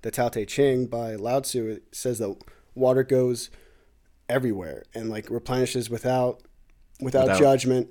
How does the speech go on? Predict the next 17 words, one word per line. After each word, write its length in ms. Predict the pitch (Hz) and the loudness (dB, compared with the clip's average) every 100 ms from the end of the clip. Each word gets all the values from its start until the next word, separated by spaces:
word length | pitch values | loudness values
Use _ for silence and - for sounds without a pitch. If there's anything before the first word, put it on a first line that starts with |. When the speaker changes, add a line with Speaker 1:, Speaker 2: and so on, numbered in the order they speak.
| - | -4
Speaker 2:
right. 180 | 90 | -4
Speaker 1:
and 160 | 101 127 | 0 2
it 140 | 120 123 | 2 4
goes 340 | 135 135 127 | 4 4 2
beneath 540 | - 120 139 143 143 | -4 -2 0 0 -2
where 300 | 131 110 101 - | -6 -2 -2 -2
men 300 | 123 139 139 | 0 4 4
don't 180 | 131 135 | 4 2
even 160 | 131 | 2
want 160 | 135 135 | 2 2
to 60 | 131 | 2
go. 440 | 135 135 135 - - | 2 2 2 -2 -6
Speaker 2:
Mm-hmm. 100 | 95 | -4
Speaker 1:
And, 360 | 117 120 120 - - _ _ _ _ _ - _ _ - | 0 2 0 -2 -10 _ _ _ _ _ -20 _ _ -8
and 540 | 123 127 123 120 117 | -2 0 0 -2 -2
that's 340 | 123 135 - - | -2 -2 -2 -6
the 160 | 127 | -6